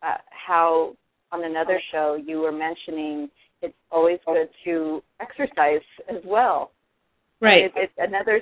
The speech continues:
Speaker 1: simple thing that people forget, you know, go for a walk, and maybe that falls under take a break,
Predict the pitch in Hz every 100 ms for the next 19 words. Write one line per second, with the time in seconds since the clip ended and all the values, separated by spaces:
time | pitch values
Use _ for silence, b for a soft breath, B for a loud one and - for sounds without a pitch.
0 | - 214 208 220 214 208 226 240 202 160
1 | 196 196 190 196 190 226 185 185 170 160
2 | 180 180 208 202 190 190 190 151 - 160
3 | 170 165 165 - - 170 165 170 170 165
4 | 165 170 175 165